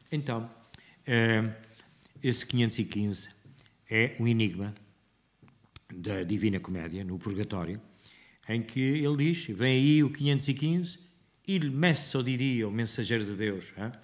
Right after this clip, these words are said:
Que há de regenerar a cristandade já um bocado, eh, em mau estado no tempo do Dante, e há de ressuscitar o, a cristandade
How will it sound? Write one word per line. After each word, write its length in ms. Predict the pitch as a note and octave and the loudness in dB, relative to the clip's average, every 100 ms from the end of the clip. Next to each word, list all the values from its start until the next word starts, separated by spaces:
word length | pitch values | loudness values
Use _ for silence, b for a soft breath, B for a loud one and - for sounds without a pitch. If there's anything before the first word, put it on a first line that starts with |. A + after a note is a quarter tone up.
| B B B - | B B B -10
Que 180 | A2+ | -2
há 100 | A#2 | 0
de 100 | A2 | 0
regenerar 800 | G#2+ B2 A2 B2 A#2 A2+ A2 G#2 F2 | -2 -2 0 0 2 0 0 -4 -6
a 40 | |
cristandade 760 | - A#2+ - G2+ G#2+ G#2+ G2 F2+ | -4 -4 -2 -2 0 -2 -2 -4
já 140 | G2+ | -6
um 60 | G2 | -6
bocado, 420 | F2+ G2+ F#2+ F2+ B B B B - | -4 -4 -4 -8 B B B B -8
eh, 240 | G2+ G2+ A2 | -6 -4 -2
em 100 | C3 | 0
mau 140 | A2 | 0
estado 400 | - - A2+ - - B B | -4 -4 -6 -6 -20 B B
no 80 | D#3 | -8
tempo 300 | - C3 - | -6 -8 -6
do 160 | A2 | -4
Dante, 320 | G2+ A2+ A#2 - B B B - | -2 -2 -4 -10 B B B -4
e 160 | G#2 | -2
há 100 | F#2 | -2
de 180 | F2 G2+ - B B B | -4 -8 -12 B B B
ressuscitar 960 | G#2+ G#2+ - G#2+ A#2 - A2 A2 A2 B B B _ - | -10 -8 -8 -6 -4 -2 -2 -2 -6 B B B _ -2
o, 200 | A#2+ F3 | -2 0
a 60 | A2+ | -4
cristandade 680 | A2+ C#3 - F#2+ F2 E2+ | -4 -4 -4 -6 -6 -10